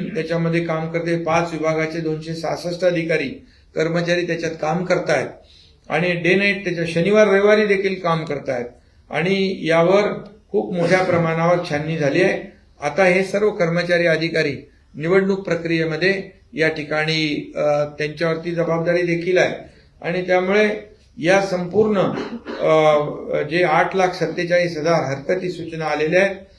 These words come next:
त्या, त्यांना थोडी अवधी आम्हाला नक्की लागेल, कारण, अ,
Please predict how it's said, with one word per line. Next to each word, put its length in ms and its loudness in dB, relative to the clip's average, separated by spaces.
त्या, 480 6
त्यांना 320 -2
थोडी 260 4
अवधी 640 0
आम्हाला 320 -2
नक्की 380 -4
लागेल, 260 2
कारण, 320 0
अ, 240 4